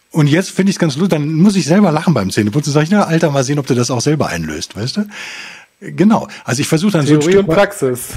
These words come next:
Speaker 2: <laughs>
Speaker 1: Genau. Aus mir rauszutreten. Meine Frau sagt, „Du kannst es schon, schon ganz gut“, aber natürlich, äh, ey, gibt's endlos zu tun bei mir. Ich bin natürlich eine Riesenbaustelle. Das ist überhaupt keine Frage. Also wirklich nicht.
Speaker 2: Ja.
Speaker 1: Und ich find's halt auch geil, dass man,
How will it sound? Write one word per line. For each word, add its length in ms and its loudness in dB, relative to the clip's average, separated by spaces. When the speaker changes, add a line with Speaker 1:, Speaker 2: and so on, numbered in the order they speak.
Speaker 2:
<laughs> 140 0
Speaker 1:
Genau. 340 2
Aus 220 0
mir 100 6
rauszutreten. 760 0
Meine 200 0
Frau 180 0
sagt, 160 -4
„Du 60 -2
kannst 240 -2
es 40 -6
schon, 200 0
schon 160 0
ganz 180 -2
gut“, 160 0
aber 120 -2
natürlich, 460 -2
äh, 40 -16
ey, 40 -6
gibt's 240 -10
endlos 520 -2
zu 120 -8
tun 280 -8
bei 100 -8
mir. 160 -6
Ich 80 -10
bin 100 -2
natürlich 240 -2
eine 160 -2
Riesenbaustelle. 800 -2
Das 80 -12
ist 80 -10
überhaupt 200 -6
keine 200 -2
Frage. 520 -6
Also 200 -8
wirklich 240 2
nicht. 180 -12
Speaker 2:
Ja. 200 -12
Speaker 1:
Und 140 4
ich 180 -2
find's 200 0
halt 100 -4
auch 160 -6
geil, 340 0
dass 180 -2
man, 280 -2